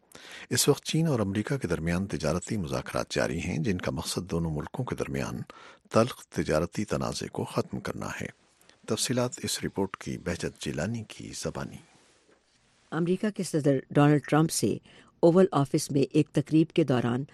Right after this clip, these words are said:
Speaker 2: ہانگ کانگ میں انتخابات کے بعد کی صورتحال پر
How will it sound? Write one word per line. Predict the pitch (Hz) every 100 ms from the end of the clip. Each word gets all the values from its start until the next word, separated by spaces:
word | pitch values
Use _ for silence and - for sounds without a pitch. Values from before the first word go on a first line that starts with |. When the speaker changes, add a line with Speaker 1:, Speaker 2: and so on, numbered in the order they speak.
| - - -
Speaker 2:
ہانگ | 175
کانگ | 160 185 185 165
میں | 151 -
انتخابات | 151 135 - 131 135 131 -
کے | 139
بعد | 131 127 -
کی |
صورتحال | 135 139 127 127 123 127
پر | 143